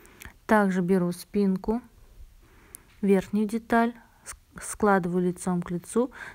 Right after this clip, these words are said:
стачиваю сначала в этом месте, потом в этом месте. Вот, посмотрите, я стачала, обработала срез на оверлоке, швы отутюжила вниз.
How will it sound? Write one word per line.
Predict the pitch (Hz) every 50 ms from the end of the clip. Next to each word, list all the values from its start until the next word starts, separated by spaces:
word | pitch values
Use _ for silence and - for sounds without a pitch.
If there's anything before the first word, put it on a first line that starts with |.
| - -
стачиваю | - - - 214 202 196 196 - - 180 175 175 175 175
сначала | - - 196 185 - - 190 175 170 170 165 165 180 - - -
в | 185 175
этом | 180 175 180 - 233 254
месте, | 269 277 277 - - - 285 302 - - - - -
потом | - - 180 - - 180 190 233 233 - - -
в | 208 180
этом | 180 170 165 170 - 175
месте. | 170 170 170 165 165 160 - - - - 160 - - - - - - - - - - - _ _ _ _ _ _ _ _ _ _ _ _ _ _ _ _ _ _ _ _ - - _ _ _ _ -
Вот, | 190 185 180 180
посмотрите, | - 180 - - 196 190 190 190 - 190 180 180 - 185
я | 175 170 196 214
стачала, | 220 - - - 190 180 - - 185 175 165 165 165 175 208 254 294 - - _
обработала | - 233 202 190 180 190 196 175 185 190 180 - - 175 170
срез | - - 196 190 185 175 175
на | - 175 175 170
оверлоке, | 165 170 165 165 165 165 156 - - 180 170 175 202 240 - - - - - - - - -
швы | - - - 208 202 208 208 196
отутюжила | - 185 175 - - 190 - - 208 190 170 170 175 160 160 180
вниз. | 190 208 220 202 196 190 208 226 - - - -